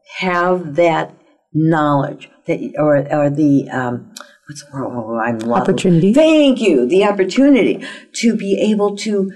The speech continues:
Speaker 1: share um, you know, th-, those kinds of feelings that you have,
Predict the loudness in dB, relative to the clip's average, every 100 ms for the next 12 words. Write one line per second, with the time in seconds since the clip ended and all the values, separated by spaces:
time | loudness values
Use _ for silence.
0 | -14 -8 -2 2 4 4 4 2 -2 -10
1 | -20 -20 _ -6 -2 0 -2 -4 -8 -8
2 | -4 0 0 0 -8 -14 -4 -2 -2 -2
3 | -2 -2 0 2 4 4 2 0 0 -2
4 | -2 -2 -6